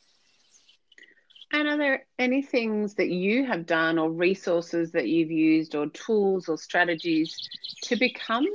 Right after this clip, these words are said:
more open to that? Obviously, that openness might come from a, a place or a deep sense of purpose, and there's a whole journey to, you know, unpacking your own purpose. Um,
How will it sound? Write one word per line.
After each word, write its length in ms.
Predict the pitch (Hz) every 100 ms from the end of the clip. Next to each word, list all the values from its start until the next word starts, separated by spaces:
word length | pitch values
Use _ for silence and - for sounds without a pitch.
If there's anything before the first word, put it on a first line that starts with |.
| - -
more 380 | 196 196 180 -
open 560 | 170 160 - 151 147 - _
to 160 | - 147
that? 220 | 123 117
Obviously, 340 | - 196 196 185
that 200 | 170 -
openness 500 | 156 - 156 156 -
might 220 | 160 147
come 260 | - 160 156
from 220 | 151 147
a, 180 | 143 143 - _ -
a 80 | 165
place 480 | - 170 160 160
or 80 | 147
a 60 | 151
deep 320 | 147 160 -
sense 340 | - 151 -
of 160 | 151 143
purpose, 480 | - 349 - 143 -
and 100 | 156
there's 120 | 151
a 60 | 147
whole 520 | - 170 156 147 143 - _ _ -
journey 460 | 170 175 175 160
to, 260 | 156 160 151 -
you 120 | 170
know, 240 | 147 175 -
unpacking 580 | 170 165 180 175 185 160
your 180 | 156
own 160 | 147 143 -
purpose. 560 | 240 233 - - - - - - - -
Um, 240 | 196 214